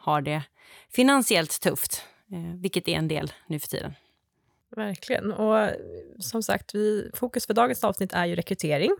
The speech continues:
Speaker 2: där ni är med på lite olika sätt, eh, och bidrar till det arbetet. Eh, skulle ni vilja beskriva bara vad era roller är i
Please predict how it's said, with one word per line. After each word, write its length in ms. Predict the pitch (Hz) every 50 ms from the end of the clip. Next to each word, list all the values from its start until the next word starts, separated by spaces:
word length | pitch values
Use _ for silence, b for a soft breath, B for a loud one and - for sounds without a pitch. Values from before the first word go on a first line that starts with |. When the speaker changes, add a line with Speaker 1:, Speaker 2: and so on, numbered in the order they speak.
| _ _ -
Speaker 2:
där 280 | 214 190 185 180 180
ni 240 | 180 185 185 185 190 -
är 120 | 185 185
med 280 | 180 180 180 175 175 -
på 260 | - - 180 185 180 - b b b b b b b b b
lite 280 | 214 214 - - -
olika 580 | - 247 220 202 202 220 - - 220 220 240 214 - -
sätt, 760 | - - - - - 214 302 403 - _ - - - - - - - -
eh, 280 | 208 202 202 202 202
och 60 | 208
bidrar 280 | 202 226 220 202 196 208
till 120 | - 208
det 120 | 196 202 196
arbetet. 760 | 196 196 190 190 196 190 - - - - - _ - - -
Eh, 420 | - - - 65 - - - - 214
skulle 300 | - - - - 220 220
ni 80 | 214
vilja 160 | 208 208 214 202
beskriva 440 | 220 214 - - 233 247 262 262
bara 200 | 233 226 180 -
vad 160 | 175 190 - 214
era 320 | 208 202 190 254 277 269
roller 340 | - 247 196 170 170 - -
är 300 | - - - - - -
i 260 | - - - - 175